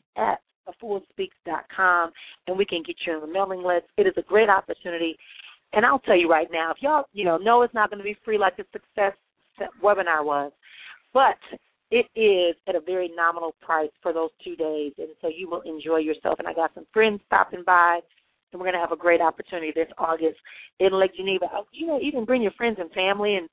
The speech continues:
while we're doing our mastermind, you know, during the daytime on Friday and, and, uh, Saturday, we can go ahead and embrace, uh, the beauty of Lake Geneva. So again, thanks again for joining me here on Moments of Conversation.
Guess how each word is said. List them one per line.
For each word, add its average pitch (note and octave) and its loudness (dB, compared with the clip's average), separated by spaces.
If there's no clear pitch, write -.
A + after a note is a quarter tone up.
while F3+ 4
we're G3+ 2
doing G3 -4
our F#3 -6
mastermind, F#3 -6
you F#3+ -16
know, F#3 -10
during F#3 -12
the F3 -6
daytime F#3+ -4
on F3+ -4
Friday G3 4
and, E3 -12
and, D#3 -12
uh, D#3 -10
Saturday, G#3 4
we F#3+ -8
can F3+ -8
go F#3 2
ahead F#3 2
and E3 -8
embrace, F#3+ 0
uh, C#3+ -6
the D#3+ -18
beauty A3 -10
of F3 2
Lake E3+ 2
Geneva. D#3 -6
So C#4 4
again, A#3 0
thanks A3 -8
again G3+ -2
for - -10
joining F#3 -8
me F3+ -14
here G3 -8
on E3 -8
Moments F#3+ -2
of - -14
Conversation. E3+ -2